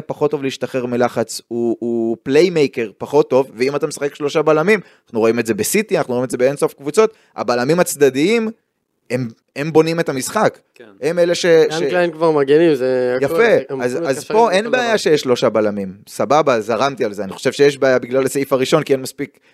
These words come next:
Speaker 1: תמיכה בכנפיים, אבל הלכת על זה, אז קונדה, שיודע לנהל יותר את המשחק, וקריסטנסן בצד השני, הם אלה שצריכים להיות הצידיים, ולא אראוכו. ודבר אחרון שלא אהבתי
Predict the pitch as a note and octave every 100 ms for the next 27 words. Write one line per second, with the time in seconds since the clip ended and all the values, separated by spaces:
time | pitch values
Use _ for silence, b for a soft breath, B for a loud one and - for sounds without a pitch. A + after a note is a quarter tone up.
0 | - C#3 D3 D3 C#3+ C#3 E3+ D3+ A#2 A#2
1 | A#2+ G3+ - G3 E3 C3+ D3 D3 b b
2 | A#3+ A2+ - C3+ C#3+ A3 G#3+ G3+ D3 A#2+
3 | C3 D#3+ D3+ C3 D3 F3 D3 D#3+ D3+ D#3
4 | C#3+ C3 F3+ D3+ A2+ - F3 E3+ D#3 C#3+
5 | C#3 D3+ D3+ D#3 F3 E3+ D#3 E3 C#3+ C3+
6 | - A#2+ A#2 A2+ A2+ G#2+ G2+ B2 A#2 A#2+
7 | B2+ C3+ b b b B2+ C#3 C3 A#2+ A#2+
8 | - A#3+ A#3 b b A#2 C3+ F3+ F3 F#3+
9 | B3+ B3 G3 F3+ E3+ E3+ F#3+